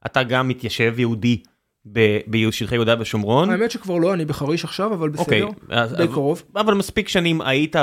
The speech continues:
Speaker 1: ואתה
Speaker 2: כן.
Speaker 1: מן הסתם גם סימפטי ל-,
Speaker 2: נכון.
Speaker 1: לעניין הזה, אז אני, בסדר, מה זה משנה,
Speaker 2: אז
Speaker 1: אם, אם אתה גר שם פיזית או לא,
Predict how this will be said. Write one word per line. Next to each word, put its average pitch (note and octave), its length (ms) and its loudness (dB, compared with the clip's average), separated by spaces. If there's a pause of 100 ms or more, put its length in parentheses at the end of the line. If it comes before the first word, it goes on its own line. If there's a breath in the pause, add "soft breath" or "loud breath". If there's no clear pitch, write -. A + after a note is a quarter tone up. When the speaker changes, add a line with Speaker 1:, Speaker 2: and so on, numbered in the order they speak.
Speaker 1:
ואתה A#2 200 0
Speaker 2:
כן. A#2+ 120 2
Speaker 1:
מן C3 160 0
הסתם C3 220 0
גם B2 100 2
סימפטי A#2 640 2
ל-, G2+ 300 2
Speaker 2:
נכון. G#2 220 2
Speaker 1:
לעניין G#2 400 2
הזה, D3 160 2
אז G#2+ 120 0
אני, G#2+ 200 0 (160)
בסדר, F#3 260 0
מה C3 100 2
זה C#3+ 40 4
משנה, A2 280 0
Speaker 2:
אז G#2+ 80 2
Speaker 1:
אם, - 20 2 (140)
אם A#2 120 -2
אתה A2+ 120 -2
גר A#2 140 4
שם A2+ 120 -4
פיזית A2 280 -4
או B2 40 0
לא, F3 140 2